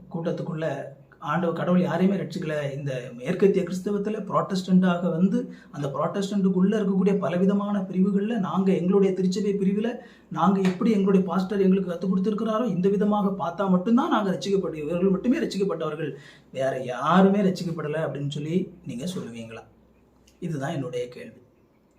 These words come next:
அதனால கிறிஸ்தவத்தை ஒரு பரந்த கண்ணோட்டத்தோடு அணுகணும். இந்தியாவிலையும் கூட நீங்க பாத்தீங்க அப்படின்னா,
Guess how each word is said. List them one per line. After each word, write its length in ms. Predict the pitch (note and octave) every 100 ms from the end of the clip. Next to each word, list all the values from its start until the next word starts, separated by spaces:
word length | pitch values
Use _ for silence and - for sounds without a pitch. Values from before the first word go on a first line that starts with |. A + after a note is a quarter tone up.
| _ _ _ _
அதனால 640 | - E4+ G3+ C#3 - - - _ _ _ _ _ _ _ _
கிறிஸ்தவத்தை 680 | - G3+ - B3+ F#3 G3+ F#3+
ஒரு 440 | D#3+ D3+ C3 A#2+
பரந்த 300 | E3 E3+ G3+
கண்ணோட்டத்தோடு 640 | F#3 D3+ D#3 D#3 - D#3 C3+
அணுகணும். 360 | C3 B2+ C3+ -
இந்தியாவிலையும் 580 | D#3+ F3+ F3+ E3+ D#3+
கூட 100 | F3
நீங்க 200 | F#3+ D#3+
பாத்தீங்க 420 | D3 D#3 D3+ D#3 D3+
அப்படின்னா, 500 | C3 B2 D#3 C3